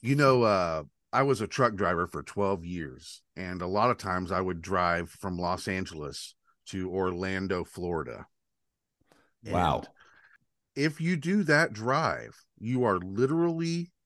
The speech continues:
Speaker 1: technically in Texas, a third of that drive. And so <laughs>
Speaker 2: Yeah.
Speaker 1: Texas is huge, nine hundred miles across, five hundred miles up,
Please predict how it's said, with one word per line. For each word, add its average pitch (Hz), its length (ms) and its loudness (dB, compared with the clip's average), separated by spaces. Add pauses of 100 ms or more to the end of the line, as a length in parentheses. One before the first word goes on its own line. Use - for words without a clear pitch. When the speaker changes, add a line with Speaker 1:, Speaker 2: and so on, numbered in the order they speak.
(220)
Speaker 1:
technically 104 760 -2
in 127 240 -2
Texas, 101 760 -4
a 82 100 -4
third 107 400 0
of 98 180 -2
that 90 240 -2
drive. 78 420 -4 (1120)
And 82 180 -8
so 87 260 -4 (580)
<laughs> - 560 -8
Speaker 2:
Yeah. 95 400 0
Speaker 1:
Texas 156 340 2
is 117 120 -6
huge, 139 420 -2
nine 123 240 2
hundred 147 240 2
miles 127 300 2
across, 117 580 -2 (120)
five 113 200 4
hundred 123 260 0
miles 107 380 2
up, 113 120 -2